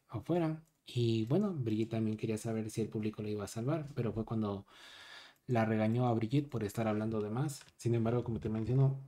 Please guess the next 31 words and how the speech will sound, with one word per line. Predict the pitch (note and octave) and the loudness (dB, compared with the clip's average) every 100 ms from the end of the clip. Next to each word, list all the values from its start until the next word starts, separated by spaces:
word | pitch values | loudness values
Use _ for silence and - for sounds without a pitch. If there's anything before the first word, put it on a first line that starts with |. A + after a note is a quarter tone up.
| - | 2
ellos | C3 B2+ B2+ | 6 6 4
saben | B2+ C3 C3 | 2 4 4
que | B2 A2+ A2 G#2+ C3 | 4 4 2 -2 -4
es | C3 C3+ | 0 4
una | C#3 | 4
competencia | C3+ A#2 A2 A#2+ B2 C3+ G#2+ G#2+ | 2 -2 -4 -4 0 0 0 -2
y | |
que | A2 A2+ | -4 -2
no | A2+ | 0
van | B2 B2+ | 2 2
a | |
decidir | A2 G2 A2 A#2+ | 0 -2 0 0
el | A2+ | -2
resultado | G#2+ A2 A#2 A#2 A2+ - _ _ _ _ - | -4 -4 -2 -2 -2 -8 _ _ _ _ -4
como | A2+ G#2+ | 0 0
quisieron | - A2 B2 A#2 | 0 -2 0 2
realmente. | A2+ A#2 D#3 C#3+ C#3 C3+ - | 2 2 0 2 0 0 -2
Pero | A#2+ A#2+ | -2 2
sí, | G3+ A3 _ | 2 0 _
sin | - A2 | -8 -2
embargo, | A2 A2 A2+ B2 | 0 2 2 0
vamos | A#2+ A#2+ A#2 | 0 -2 -2
a | A2 | -2
ver | A2+ | -2
qué | - | -2
va | A2+ | -4
a | A2+ | -2
pasar | A2 - A#2+ A#2+ - - - _ _ _ _ _ - | -4 -2 -2 -4 -18 -20 -20 _ _ _ _ _ -2
con | B2+ A#2 A2+ A#2 | 2 2 2 0
las | A2+ G#2+ - | 0 0 0
chicas, | F3+ F3+ D#3+ C#3 - | -2 2 0 -2 -10